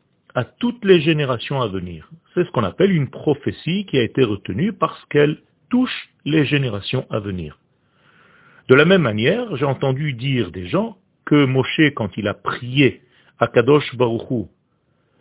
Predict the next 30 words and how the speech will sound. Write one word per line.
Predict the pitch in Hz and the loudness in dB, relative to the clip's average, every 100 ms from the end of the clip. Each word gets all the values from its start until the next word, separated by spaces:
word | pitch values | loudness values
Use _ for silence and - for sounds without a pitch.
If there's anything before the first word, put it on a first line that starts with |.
| _ _ _ _ _ _ _ | _ _ _ _ _ _ _
nous | 127 127 | 0 2
disent | 156 190 - | 2 0 0
ces | 131 | 2
gens-là | 110 117 113 180 220 | 4 4 4 4 2
que | 180 - | -2 0
c'est | 208 | 0
lui | 202 202 220 208 165 | 2 2 2 2 -2
qui | - 143 | -4 4
a | 131 123 - | 4 4 2
arrêté | 143 139 131 131 - 143 | 2 4 2 0 0 0
de | 117 120 | 2 -2
prier | - - 117 127 123 113 | -4 -12 -6 -2 0 0
pour | - 117 | -2 -4
rentrer | 95 104 - 113 | -2 -4 -4 -4
en | 107 | -2
Eretz | 107 101 - | -2 -2 -4
Israël. | 98 - - 101 95 | -10 -6 -2 -2 0
Ce | 120 | 0
n'est | 120 | 0
pas | 120 147 127 | 4 4 4
Kadosh | - 110 110 101 | 2 -2 -2 -4
Baruch | 107 107 - | -2 -4 -4
Hu | 117 | -8
qui | 120 | -8
lui | 101 104 | -4 0
a | 104 95 | 0 0
dit | 104 110 | -6 -6
d'arrêter | 107 101 95 95 98 | -4 -4 -6 -6 -8
de | 92 | -8
prier. | - - 87 87 | -10 -10 -8 -8